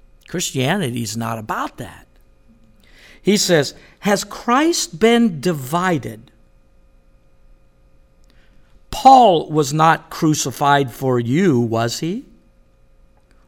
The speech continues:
Or were you baptized in the name of Paul?"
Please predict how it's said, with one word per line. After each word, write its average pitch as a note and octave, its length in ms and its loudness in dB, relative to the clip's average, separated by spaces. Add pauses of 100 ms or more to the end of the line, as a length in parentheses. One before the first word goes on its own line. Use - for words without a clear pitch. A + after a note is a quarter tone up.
(220)
Or G3 460 8
were E3+ 220 4
you A3+ 200 2
baptized D#3 960 2
in F3 140 2
the E3+ 100 4
name G3+ 280 4
of G3+ 180 0
Paul?" - 560 -2